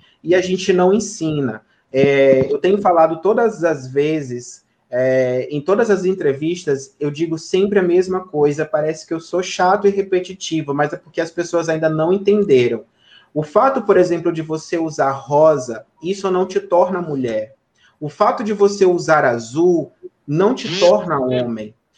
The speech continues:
Isso faz parte das tuas construções identitárias, mas isso é subjetivo, isso é teu.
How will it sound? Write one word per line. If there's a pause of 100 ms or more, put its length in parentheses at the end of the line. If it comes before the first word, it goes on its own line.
(240)
Isso
faz
parte
das
tuas
construções
identitárias, (240)
mas
isso
é
subjetivo,
isso
é
teu.